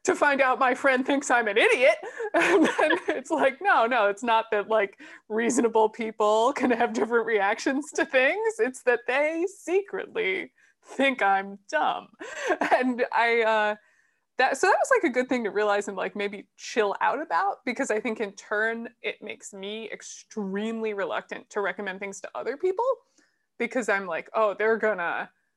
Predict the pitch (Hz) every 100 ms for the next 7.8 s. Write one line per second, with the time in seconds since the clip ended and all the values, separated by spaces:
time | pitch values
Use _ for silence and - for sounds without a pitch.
0 | _ - 208 214 208 185 185 226 208 -
1 | 170 180 - 247 262 - 196 175 - 113
2 | 117 - - - 190 190 - 185 262 262
3 | - - - 226 226 214 202 208 214 -
4 | 294 214 214 190 180 180 - 190 180 175
5 | 170 - - _ - - - - - 202
6 | 196 202 - 208 208 202 208 185 220 220
7 | _ _ _ 226 226 233 240